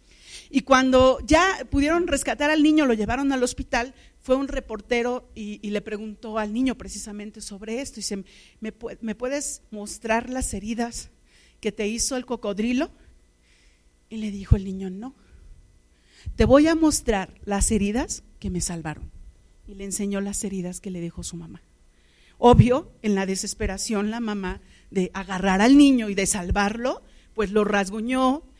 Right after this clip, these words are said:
y lo, y lo, y lo lastimó. ¿Cuántas de nosotros y cuántos de ustedes, padres,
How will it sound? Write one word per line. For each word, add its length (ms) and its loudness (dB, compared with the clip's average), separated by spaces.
y 120 -8
lo, 360 -6
y 120 -12
lo, 600 -6
y 100 -12
lo 140 -4
lastimó. 640 0
¿Cuántas 360 4
de 120 2
nosotros 680 -2
y 100 -8
cuántos 640 0
de 80 -4
ustedes, 440 4
padres, 640 -4